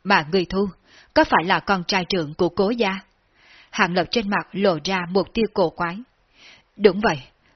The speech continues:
tiền bối cũng biết Cố gia ư?" Lão già trong lòng lộ vẻ thấp thỏm không yên. "Năm đó ta và gia chủ của Cố gia cũng có một chút cơ duyên, nhưng chuyện này cũng đã xảy ra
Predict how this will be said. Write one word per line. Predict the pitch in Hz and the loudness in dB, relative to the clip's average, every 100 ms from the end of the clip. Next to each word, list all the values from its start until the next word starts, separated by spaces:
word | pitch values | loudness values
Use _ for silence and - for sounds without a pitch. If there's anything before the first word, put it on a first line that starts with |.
| _ | _
tiền | - 185 170 | 2 4 4
bối | 196 247 302 - | 2 2 -2 2
cũng | 202 165 | 2 2
biết | 262 - | -2 2
Cố | 202 | 2
gia | 220 226 165 | 2 -2 0
ư?" | 190 214 - _ _ _ _ - - | -2 -2 -8 _ _ _ _ -20 -2
Lão | 208 180 | 2 2
già | 190 160 | 2 0
trong | 247 202 | -2 0
lòng | 196 170 139 - | -2 -2 -6 0
lộ | 202 | 2
vẻ | 165 180 | 2 -2
thấp | 160 311 - | 0 -4 -2
thỏm | 226 165 | -4 -4
không | 147 - 202 151 | -6 0 0 2
yên. | 185 185 - _ _ _ _ _ _ | -2 -2 -10 _ _ _ _ _ _
"Năm | 180 202 165 | 0 2 2
đó | 175 170 254 - | 0 -2 -6 0
ta | 208 | 0
và | 185 175 175 | 2 0 0
gia | 233 | -2
chủ | 208 190 | 0 0
của | 156 180 | 2 -2
Cố | 165 202 220 | 2 0 2
gia | 202 185 160 _ | -2 -2 -8 _
cũng | - 175 | 4 4
có | - | 2
một | 262 220 - | 2 0 0
chút | - - | -4 0
cơ | 196 160 | 0 2
duyên, | 185 185 - _ - - - | -2 -2 -8 _ -20 -20 -8
nhưng | 202 208 180 | 2 2 2
chuyện | 170 185 156 | 0 0 0
này | 175 165 | -2 -2
cũng | - 180 | 0 2
đã | 175 170 | 2 0
xảy | - 175 | 0 -4
ra | 160 | 0